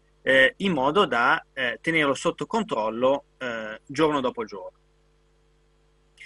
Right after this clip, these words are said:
E questo, unitamente agli altri sistemi tecnologici che sono presenti sul ponte, fa, eh, appunto del nuovo ponte di Genova una eccellenza tecnologica, non soltanto un'eccellenza,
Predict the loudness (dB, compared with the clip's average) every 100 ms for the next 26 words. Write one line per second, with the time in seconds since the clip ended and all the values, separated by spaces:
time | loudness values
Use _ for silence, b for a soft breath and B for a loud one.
0 | B B -2 2 2 0 -4 -2 0 2
1 | 2 0 -4 -6 -6 -6 -2 2 2 0
2 | -8 -6 -4 -4 -6 -12 -6 0 0 0
3 | -8 -14 -12 -12 -8 -4 -4 -4 -6 -4
4 | -4 -6 -4 -4 -4 _ _ -20 B B
5 | 0 4 4 2 -6 -4 -2 -4 -4 -4
6 | -2 0 0 -4 -4 -6 -4 -2 0 0
7 | 4 4 2 -2 -4 0 2 0 -4 -2
8 | 2 2 0 -4 -4 -2 2 4 4 0
9 | -8 -6 -6 -4 2 2 2 -2 -4 -4
10 | -2 -2 -2 -2 -2